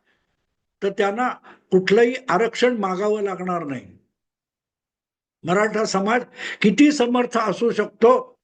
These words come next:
हे अटक ते कटक आणि पेशावर ते तंजावर मराठा सेना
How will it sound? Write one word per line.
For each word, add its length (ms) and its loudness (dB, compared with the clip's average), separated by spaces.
हे 60 4
अटक 400 -2
ते 120 4
कटक 400 -4
आणि 140 -4
पेशावर 540 -6
ते 240 -4
तंजावर 480 -6
मराठा 440 -2
सेना 460 -2